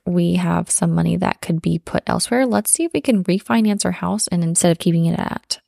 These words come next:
at your thirty-year loan, you can refinance it to a fifteen-year loan, which will help you pay off your house a lot faster. Instead of thirty years, you're paying it off at fifteen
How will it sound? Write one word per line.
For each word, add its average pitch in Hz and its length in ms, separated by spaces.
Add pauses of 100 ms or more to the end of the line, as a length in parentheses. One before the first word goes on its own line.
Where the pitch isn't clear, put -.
(300)
at - 460
your 175 140
thirty-year 170 960
loan, 160 260
you 165 100
can 170 300
refinance 208 760
it - 320 (160)
to 170 340
a 170 240 (100)
fifteen-year 160 520
loan, 175 320
which - 280
will 160 240
help 170 200
you 175 80
pay - 220
off - 240
your - 340 (480)
house 175 300
a 175 80
lot 170 260
faster. 285 340
Instead 185 300
of 175 80
thirty 233 200
years, 196 180
you're - 80
paying 170 240
it - 80
off - 160
at - 140
fifteen - 520